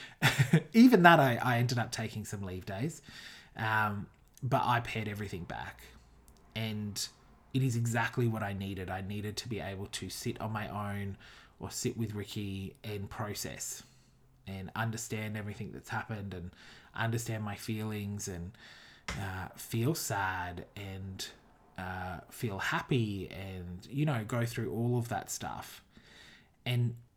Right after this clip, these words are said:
one of the things that for this season of the,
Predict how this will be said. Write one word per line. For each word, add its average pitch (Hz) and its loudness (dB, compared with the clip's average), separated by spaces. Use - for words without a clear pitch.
one 131 6
of 160 6
the 156 6
things 117 2
that 107 -4
for - -6
this 127 2
season 113 2
of 98 -6
the, 101 -6